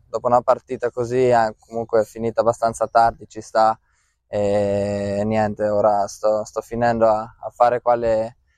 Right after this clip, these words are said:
le mie cose, e poi stasera c'è il volo,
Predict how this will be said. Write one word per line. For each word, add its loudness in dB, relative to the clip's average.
le -6
mie 2
cose, 2
e 0
poi 0
stasera -2
c'è -4
il -6
volo, 2